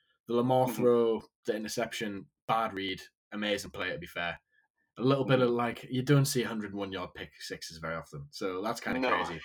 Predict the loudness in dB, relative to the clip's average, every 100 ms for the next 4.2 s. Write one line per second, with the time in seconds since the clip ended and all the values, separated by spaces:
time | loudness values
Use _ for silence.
0 | -8 -4 -4 -4 -2 4 6 6 6 2
1 | 4 6 8 10 10 8 8 6 6 4
2 | 4 -2 -6 -6 0 0 2 0 0 -2
3 | 0 -2 -2 -2 -2 -2 -4 -6 -8 -10
4 | -12 -16